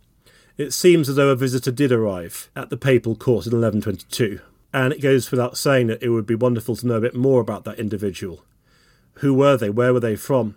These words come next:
What happened in the process of communication with the papacy? What exactly was it that they were talking about? And all those sorts of questions, and trying to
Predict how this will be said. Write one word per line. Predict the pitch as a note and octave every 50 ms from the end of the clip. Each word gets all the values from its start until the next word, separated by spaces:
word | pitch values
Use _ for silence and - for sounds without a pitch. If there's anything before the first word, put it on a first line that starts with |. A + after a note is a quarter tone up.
| _
What | - C#3 C3+ - -
happened | - E3+ D#3 - - A2 F#2 F2+ - - - _ _ _
in | - C3+ A#2+ A#2
the | A2+
process | A#2 - - C3+ A#2+ A2 - - C3+ A#2 G#2+ - - - _ -
of | C3+ A#2 A#2 A2 -
communication | - B2+ B2 A#2+ A#2 A2+ A2 - C3+ C3+ C3 A#2 - - G#2 E2 E2 _ _ -
with | C3 C3+ B2+ A#2+ G#2 - - - -
the | B2+ A#2
papacy? | - C3+ C3+ B2+ - A2+ - - - E2+ F#2 _
What | - C3+ C#3 C#3+
exactly | C3 A#2+ A#2+ D3+ D3+ - - - B2+
was | A#2 A#2+ C#3+ C3+ A#2+
it | A#2 -
that | A2+ A2+
they | - B2 A#2
were | G#2+ A2
talking | - - C3+ C3+ B2+ - B2+ A2+
about? | G#2 - G2 F2 D#2+ D#2 - - - - _ _ -
And | - A#2 A2 G#2+ G#2+ G#2+ - - - - _ - - - _ -
all | E3+ E3+ E3+ D#3+
those | D#3 D3+ D3 C3 -
sorts | - D3 C#3 - -
of | C3 A#2 -
questions, | - C#3 C3 A#2+ - - A#2+ G#2+ A2+
and | A2 G#2+
trying | - C3+ C3 B2+
to | B2 A#2+